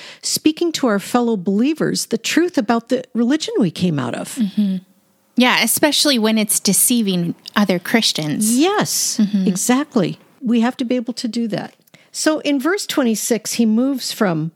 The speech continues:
Speaker 1: falsehood to anger. You had some really interesting comments about that, Nikki. I'd like us to talk through that. Would you share with us some of the things you thought about, about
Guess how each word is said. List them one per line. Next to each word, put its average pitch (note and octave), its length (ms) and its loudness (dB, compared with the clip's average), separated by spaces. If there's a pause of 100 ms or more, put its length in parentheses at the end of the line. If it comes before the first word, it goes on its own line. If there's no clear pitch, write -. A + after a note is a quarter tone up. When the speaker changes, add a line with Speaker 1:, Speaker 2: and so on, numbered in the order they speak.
(160)
Speaker 1:
falsehood - 1000 -2 (760)
to - 180 -2 (100)
anger. C#4 540 -2 (960)
You C#4+ 100 0
had F#4+ 180 -2
some G3 380 0 (260)
really C#4 380 2
interesting B3 560 0
comments G3+ 440 0
about E3 260 0
that, E3 180 -2
Nikki. F3+ 300 -2
I'd G3+ 120 0
like C#4 220 -2
us C4 120 -2
to - 100 -6
talk - 280 -4
through E3 160 -4
that. D#3 180 -4
Would G#3+ 160 -2
you D4 200 0 (500)
share C4 300 0
with B3+ 200 0
us A3 100 0
some A3+ 180 0
of A3 60 0
the G3 60 -4
things G#3+ 320 0
you D#3+ 100 0
thought F3 280 -2
about, G3+ 400 -2 (200)
about E3 260 -4